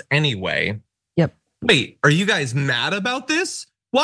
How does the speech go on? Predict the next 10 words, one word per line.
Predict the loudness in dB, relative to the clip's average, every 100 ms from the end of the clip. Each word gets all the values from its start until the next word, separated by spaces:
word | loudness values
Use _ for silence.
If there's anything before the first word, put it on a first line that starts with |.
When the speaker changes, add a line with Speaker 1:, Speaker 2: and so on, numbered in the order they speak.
| 2
Speaker 1:
are | 2
you | 2 0
reacting | 0 -2 -4 -4 -4
so | -2 -2
negatively? | -2 -2 -2 -2 -2 -4 -4
How | -2 0 0
can | -2 -2 0
you | 0
be | 0 0
surprised | -2 -4 -2 0 0 -2 -4 -6 -8 -12